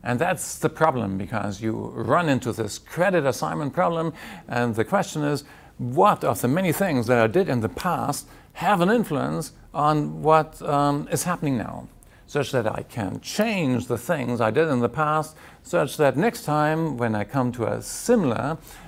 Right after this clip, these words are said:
um, uh, case, um, we, we can profit from the learned experience. In a sense, sequence processing recurrent,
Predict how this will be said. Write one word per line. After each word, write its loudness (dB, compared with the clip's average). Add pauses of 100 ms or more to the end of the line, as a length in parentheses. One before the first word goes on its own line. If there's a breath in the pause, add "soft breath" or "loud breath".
um, 0
uh, 0
case, 0 (320 loud breath)
um, -2
we, 2
we 2
can -2
profit 2
from 0
the 0
learned 2
experience. -10 (300)
In 4
a 4
sense, -2 (800)
sequence 0
processing -2 (100)
recurrent, 0